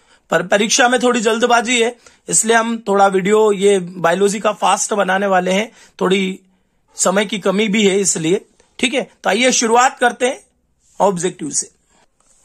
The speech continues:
तो आइए शुरुआत करते हैं। प्रश्न नंबर पहला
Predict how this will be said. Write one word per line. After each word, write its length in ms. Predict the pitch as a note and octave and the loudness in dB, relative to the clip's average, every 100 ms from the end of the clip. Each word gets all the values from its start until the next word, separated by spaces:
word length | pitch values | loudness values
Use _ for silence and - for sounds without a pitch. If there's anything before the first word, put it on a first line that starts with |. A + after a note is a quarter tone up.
| _ - _ - | _ -20 _ -4
तो 60 | G#3 | 0
आइए 220 | A#3+ D#4 | 0 0
शुरुआत 460 | - C#4 C#4+ D#4+ - | 0 0 2 0 0
करते 280 | C#4 A3 C#4 | 0 2 2
हैं। 140 | D4 _ _ _ _ _ _ _ _ _ | 0 _ _ _ _ _ _ _ _ _
प्रश्न 260 | A#3 C#4+ - | -2 0 0
नंबर 260 | E4 C#4+ D4+ | 0 0 0
पहला 360 | A#3+ A3+ A#3 | 0 0 -2